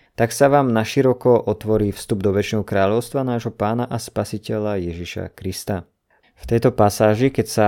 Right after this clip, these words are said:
hovorí o pánovi a spasiteľovi, o Ježišovi Kristovi, tak vlastne ide o jednu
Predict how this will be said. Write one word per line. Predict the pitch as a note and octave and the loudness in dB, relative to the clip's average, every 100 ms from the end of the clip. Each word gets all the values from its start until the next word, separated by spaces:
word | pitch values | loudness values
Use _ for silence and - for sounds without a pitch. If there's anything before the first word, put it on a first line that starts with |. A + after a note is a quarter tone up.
| G2 | 2
hovorí | G#2+ G#2+ A2 A2+ - | 2 2 2 2 -2
o | G#2 | -6
pánovi | F#2 G2+ G2 G2+ G#2+ A#2 | -4 2 2 2 2 2
a | G#2+ | 0
spasiteľovi, | - G2+ G#2 - G#2 G2+ G2+ A#2+ B2+ | -2 -4 -4 -4 -2 0 0 0 0
o | - G2+ | -4 -6
Ježišovi | G2 G2+ G#2 - G2+ G2+ F#2+ F#2 | -2 -4 -4 -2 0 0 -2 -4
Kristovi, | - G#2+ - C3 G#2 A#2+ C3 _ _ _ _ | -4 -6 -2 0 2 0 -4 _ _ _ _
tak | A2+ G#2+ | -4 0
vlastne | A2 A2 A2+ A2 | 0 0 0 -2
ide | A2 A#2+ | 0 0
o | - G#2+ | 2 4
jednu | G#2+ A2+ | 4 2